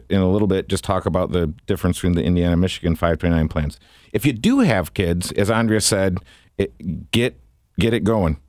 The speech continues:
October first, get online,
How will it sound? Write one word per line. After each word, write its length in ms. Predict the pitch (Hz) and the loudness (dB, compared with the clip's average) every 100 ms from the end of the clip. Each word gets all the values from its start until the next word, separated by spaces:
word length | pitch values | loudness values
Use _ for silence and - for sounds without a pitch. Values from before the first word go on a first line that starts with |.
| _ _ _ | _ _ _
October 400 | 101 - 107 107 | -4 0 0 0
first, 420 | 104 117 113 - - _ _ - 82 _ - | -2 -2 -2 -4 -10 _ _ -14 -14 _ -4
get 180 | 110 113 | 0 2
online, 600 | 110 110 104 104 101 | 4 4 4 4 2